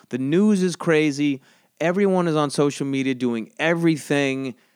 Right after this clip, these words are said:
I don't, there's, there's just so much information. I get so overwhelmed. So I, I get caught up in, like, is what I'm creating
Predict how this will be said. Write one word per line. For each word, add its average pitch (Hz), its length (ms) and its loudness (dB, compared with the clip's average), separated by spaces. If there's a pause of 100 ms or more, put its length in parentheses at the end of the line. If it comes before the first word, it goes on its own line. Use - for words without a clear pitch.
(260)
I 147 120 0
don't, 175 360 -2
there's, 151 280 0
there's 156 360 -2
just 160 200 -6
so 190 100 0
much 175 180 -2
information. 139 600 0
I 120 80 -2
get 120 160 -4
so 120 180 0
overwhelmed. 117 540 -2
So 120 100 -4
I, 117 160 -2
I 120 120 -4
get 131 180 -4
caught 135 240 0
up 131 160 -4
in, 120 100 -6
like, 113 300 -4
is 160 240 0
what 151 120 2
I'm 135 200 2
creating 120 640 0